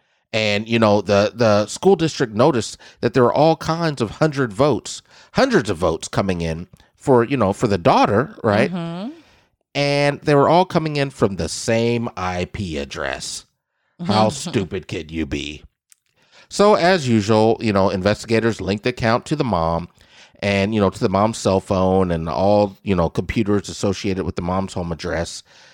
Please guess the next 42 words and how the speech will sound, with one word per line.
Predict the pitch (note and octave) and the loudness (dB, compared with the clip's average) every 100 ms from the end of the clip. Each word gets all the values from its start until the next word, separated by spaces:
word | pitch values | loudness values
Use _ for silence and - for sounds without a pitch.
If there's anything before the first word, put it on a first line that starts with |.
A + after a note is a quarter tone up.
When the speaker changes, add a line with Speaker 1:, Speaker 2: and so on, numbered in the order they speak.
| _ - | _ -4
Speaker 1:
And | G2 F#2+ G#2 | 0 0 2
there | |
were | G#2+ F2 | 2 2
over | A2 G2+ | 0 -2
two | - D3+ | -2 -2
hundred | C#3+ C3 A#2 | -2 -2 -2
and | F2 | -2
fifty | - A#2 - G#2+ | 0 -2 -2 -6
votes | F#2 F2+ F2+ - | 0 0 0 -6
cast | - - E2 E2 - | -8 -4 -4 -6 -6
for | F2 | -6
the | D#2 | -6
daughter. | D2+ C#2+ C#2 D2 - _ _ _ _ _ _ _ _ _ - | -2 -2 -2 -6 -14 _ _ _ _ _ _ _ _ _ -2
So | B2+ | 2
yes, | A2 F2 C#2+ - | 4 2 0 -4
she | - C#3 C#3+ | -2 0 0
is | - G#2 G#2 G2 | 0 0 0 0
in | - F#2+ F#2+ | -2 -2 -2
hot | - G#2+ F2+ F2 - - _ _ | -4 -6 -4 -6 -12 -20 _ _
water. | F2+ D#2+ D2+ D2 - - - | -2 0 0 -4 -8 -20 -12
So | - C#3 | -2 0
she | - | 2
was | F3 A#2 | 0 0
booked | - F3 - - - | 2 2 2 -6 -8
into | C#3+ F#3 G3+ | -6 -6 -6
the | - | -4
jail | - D#2 G2 | -2 0 0
with | D3+ | -2
the | - | -4
bond | G2+ G#2 A#2 C3 | -2 0 -2 -4
set | G2+ G#2 | -4 -4
at | - F2+ - | -2 -6 -6
eighty-five | E2 F#2+ - G#2+ A2+ | -6 -6 -2 0 0
hundred | C#3+ D3 | -4 -6
dollars. | F2 D#2 C#2+ D2+ - - _ _ _ _ _ _ _ | -4 -4 -6 -10 -18 -20 _ _ _ _ _ _ _
And | F#2+ F#2 F2+ F2+ F#2+ - | -4 -2 0 -2 -4 -10
the | F#2+ F#2 | -4 0
daughter | G2+ D#3 B2 F#2 F#2+ - | 2 2 2 0 -2 -2
was | F2+ F#2 F#2 | 0 2 2
booked | - G#2 - | 0 -4 -4
into | F#2 - G#2 | -6 -4 -4
the | E2 F2+ | -2 -6